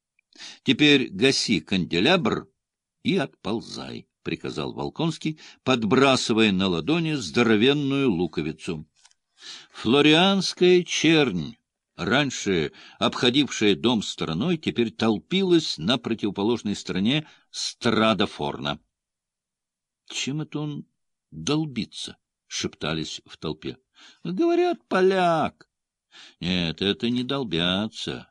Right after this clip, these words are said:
Это наоборот, зигзагами». Вырулив из первоначального хаоса,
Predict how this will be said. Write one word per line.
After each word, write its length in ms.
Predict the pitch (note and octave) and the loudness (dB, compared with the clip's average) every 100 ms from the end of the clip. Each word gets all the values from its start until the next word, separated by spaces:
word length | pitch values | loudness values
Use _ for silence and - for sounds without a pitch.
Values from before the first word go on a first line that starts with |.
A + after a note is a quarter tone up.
| _ _ _ - - | _ _ _ -20 -6
Это 240 | - G#2 C3 | -2 0 4
наоборот, 1000 | B2+ C3+ C#3 C3+ A#2+ B2 C#3 G2+ - - - | 4 4 4 6 6 6 4 0 -6 -16 -6
зигзагами». 1500 | G#2+ - C#3+ D3 C3+ D#2 A#2+ C3 C#3 C3+ F#3 F#3+ A#2+ D2 _ _ _ _ _ _ _ _ - - | -2 0 0 -2 -4 -2 2 4 4 2 2 4 2 0 _ _ _ _ _ _ _ _ -20 -16
Вырулив 640 | - F2 C#3+ B2+ A#2 G#2 - | -8 2 2 4 4 2 0
из 260 | A#2 - - | -4 -4 -4
первоначального 840 | - G#2 G#2+ G#2 - F2+ D#2+ D#2+ | -2 0 0 0 0 0 0 -2
хаоса, 560 | - C3+ D#3 D3+ - | -2 0 0 -2 -8